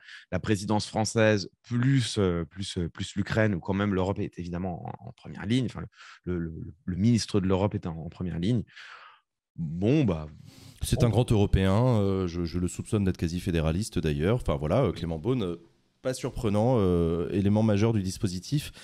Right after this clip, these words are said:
Speaker 2: Il va juste changer de patron parce que du coup, il est, euh, délégué auprès de, euh, un nouveau ministre, du coup, euh, Catherine Colonna. Voilà.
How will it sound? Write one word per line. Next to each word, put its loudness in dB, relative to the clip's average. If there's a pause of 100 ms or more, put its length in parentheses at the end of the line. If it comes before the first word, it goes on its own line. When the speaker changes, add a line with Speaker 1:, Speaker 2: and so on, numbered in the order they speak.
(180)
Speaker 2:
Il 2
va 6
juste 0
changer 2
de -4
patron 2
parce 0
que 0
du -2
coup, -2
il 0
est, 4
euh, 4
délégué 2
auprès 0
de, 2
euh, 4
un 4
nouveau 2
ministre, 2
du -4
coup, 0
euh, 2
Catherine 0
Colonna. 2 (720)
Voilà. -4